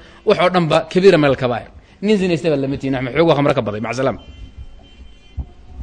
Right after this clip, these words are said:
Maba haddaan kitaabka Rabbigay ka tagnaba.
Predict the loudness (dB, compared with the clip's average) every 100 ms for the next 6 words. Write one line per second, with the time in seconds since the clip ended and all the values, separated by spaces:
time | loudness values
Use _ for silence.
0 | -18 -20 -20 -20 -20 -20 -20 -20 -20 -8
1 | 2 6 8 8 6 6 4 6 4 6
2 | 4 6 8 8 6 4 4 4 4